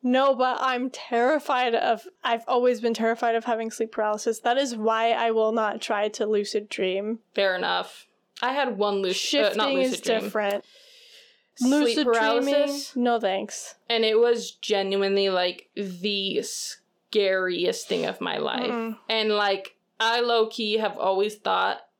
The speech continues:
Speaker 2: because it was, like, I was asleep in my bed, and then I, like,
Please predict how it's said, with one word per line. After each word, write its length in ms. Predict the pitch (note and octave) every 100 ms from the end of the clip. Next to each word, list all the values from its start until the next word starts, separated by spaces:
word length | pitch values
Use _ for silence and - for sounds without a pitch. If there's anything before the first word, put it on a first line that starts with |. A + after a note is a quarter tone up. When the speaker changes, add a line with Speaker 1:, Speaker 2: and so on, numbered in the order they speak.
| _ _ -
Speaker 2:
because 320 | B3 B3+ B3
it 80 | A3+
was, 160 | A#3
like, 260 | A3+ G#3 -
I 80 | G#3+
was 200 | G#3 G#3
asleep 380 | G#3+ - B3 C#4+
in 120 | C4+
my 160 | C4+ B3+
bed, 600 | - G3 F#3+ F3+ G#3+ G#3+ _ _ _ _ _
and 180 | B3 A#3
then 140 | A3+ A3
I, 100 | G#3
like, 260 | G3+ G3